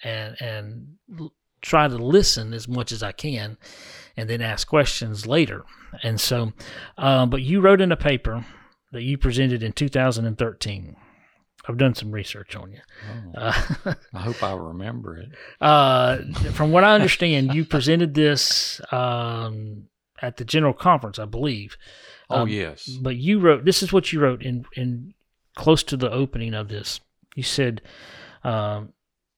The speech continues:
Speaker 1: and this was as you were presenting this, you said this, you said, "The scholars here who are not historians may be surprised to learn that the Greek root word for history does not mean to study the past,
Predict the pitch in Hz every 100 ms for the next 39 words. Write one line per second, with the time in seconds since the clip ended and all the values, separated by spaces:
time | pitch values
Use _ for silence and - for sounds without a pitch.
0 | - 131 143 - 135 - - 127 123 127
1 | 127 117 - 113 123 117 107 107 - 131
2 | 127 - 113 113 101 - 123 - 120 113
3 | - - 151 160 175 170 - 120 107 95
4 | 120 - _ - 135 127 117 131 147 -
5 | 156 - 131 117 98 95 95 101 - -
6 | - - - - - 127 131 131 123 107
7 | - 160 156 123 - 127 127 131 117 107
8 | 107 - 120 117 - 110 127 151 170 -
9 | - _ 139 165 175 131 127 120 - 113
10 | - 139 - 117 110 110 127 135 127 123
11 | 120 - 107 - 131 120 110 110 - 101
12 | - 131 - -